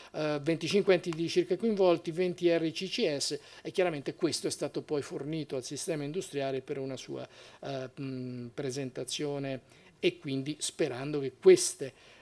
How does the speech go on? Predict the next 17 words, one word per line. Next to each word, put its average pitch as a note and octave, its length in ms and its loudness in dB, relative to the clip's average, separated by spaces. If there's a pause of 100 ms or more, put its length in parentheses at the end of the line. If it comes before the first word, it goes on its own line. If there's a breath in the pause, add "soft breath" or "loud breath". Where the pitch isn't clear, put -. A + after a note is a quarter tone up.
eh, C3+ 280 -12
aree D#3+ 520 8
di C3+ 160 -4
s-, C3+ 280 -4
ricerca D#3 540 4
e C3 80 -2
di, C3 480 -4
e C3 60 -6
di B2+ 280 -4
attenzione F3 840 2
possano C#3 540 -6
trovare D3 400 -2
evidentemente C#3+ 680 -6
dall'altra C3+ 360 -6
parte A#2+ 460 -14
un C3+ 140 -10
interesse. A#2 560 -14